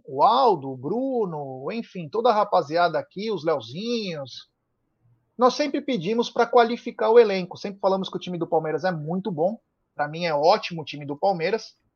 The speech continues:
E que precisa qualificar, né? Precisávamos, até falamos, chegamos a falar cinco,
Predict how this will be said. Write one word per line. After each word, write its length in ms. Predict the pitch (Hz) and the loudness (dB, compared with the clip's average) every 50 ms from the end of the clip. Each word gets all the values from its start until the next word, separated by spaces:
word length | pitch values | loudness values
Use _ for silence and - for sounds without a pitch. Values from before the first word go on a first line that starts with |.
| _ _ _ _ _ _ _ _ _ _ _ _ - | _ _ _ _ _ _ _ _ _ _ _ _ -6
E 540 | 208 214 214 214 214 214 208 208 208 214 196 | -4 -2 0 0 -2 -2 -2 -2 -2 -4 -4
que 100 | - 240 | -6 -8
precisa 220 | 240 - - 247 | -2 0 0 4
qualificar, 640 | - 262 247 247 247 - - 277 - 202 208 220 220 | 6 6 4 4 2 -4 -8 -6 -2 2 4 4 4
né? 140 | 196 208 208 | 2 0 -4
Precisávamos, 500 | 190 - - 202 208 220 220 190 - - | -6 -4 -4 -2 -2 -2 -4 -6 -8 -4
até 220 | - 254 277 262 262 | -4 6 6 6 8
falamos, 340 | 262 - 240 233 233 220 - | 8 8 6 6 6 4 0
chegamos 280 | 220 196 226 226 214 | -2 -2 -2 -4 -2
a 20 | - | 0
falar 180 | 214 214 196 | 2 2 2
cinco, 680 | - - - - 214 247 277 285 254 - - 135 123 - | 2 -2 -8 -6 -6 -4 -4 -4 -6 -6 -8 -10 -10 -14